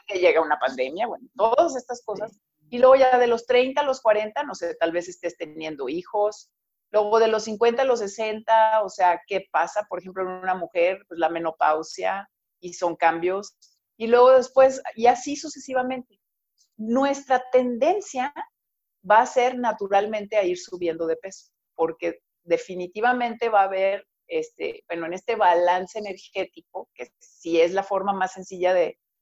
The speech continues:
Speaker 1: de explicar el peso, que acabo de decir que no era tan im-, que no, no es que no sea importante, pero también es importante,
Speaker 2: No
Speaker 1: va a
Speaker 2: es el centro
Speaker 1: disminuir
Speaker 2: de todo, ¿sí?
Speaker 1: nuestra
Speaker 2: Es el
Speaker 1: actividad
Speaker 2: centro.
Speaker 1: física, así es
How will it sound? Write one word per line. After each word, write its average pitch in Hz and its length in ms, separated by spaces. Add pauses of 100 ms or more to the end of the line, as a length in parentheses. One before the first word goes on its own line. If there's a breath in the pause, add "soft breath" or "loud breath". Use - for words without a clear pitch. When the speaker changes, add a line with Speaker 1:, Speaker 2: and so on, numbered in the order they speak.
(160)
Speaker 1:
de 156 540 (600)
explicar 180 960
el 214 140
peso, 208 460
que - 220
acabo 156 240
de 165 80
decir 175 220
que 170 180
no 170 420
era 170 300
tan 170 140
im-, 170 180 (100)
que 170 220
no, 180 240
no 196 100
es 196 100
que 240 100
no 226 120
sea 220 180
importante, 208 440
pero 160 240
también 156 280
es 165 120
importante, 202 540
Speaker 2:
No 185 140
Speaker 1:
va 190 280
a 220 40
Speaker 2:
es 226 60
el 277 100
centro 220 380
Speaker 1:
disminuir 196 200
Speaker 2:
de 156 140
todo, 170 460
¿sí? 160 180
Speaker 1:
nuestra 185 600
Speaker 2:
Es 170 100
el 202 40
Speaker 1:
actividad 165 460
Speaker 2:
centro. 170 160
Speaker 1:
física, - 440
así 180 320
es - 240